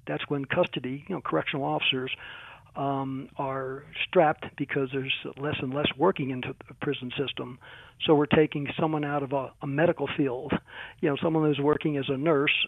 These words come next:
or my, my secretary at the prison, and putting them in a, a guard tower with a weapon. And so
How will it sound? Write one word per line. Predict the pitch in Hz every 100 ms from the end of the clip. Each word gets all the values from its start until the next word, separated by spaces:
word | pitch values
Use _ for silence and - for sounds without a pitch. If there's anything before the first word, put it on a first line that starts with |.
| -
or | 139 139
my, | 139 143
my | 139 139 131
secretary | 170 160 156 160 147 143
at |
the | 139
prison, | - 196 143 135 147 - - - _ -
and | 143 131 -
putting | 160
them | 151 143
in | 127
a, | 123 - -
a | 143 143
guard | 151 156 143
tower | 143 - 127 -
with | 139 135
a | 135
weapon. | 147 - - - -
And | 151 151 -
so | 160 151 151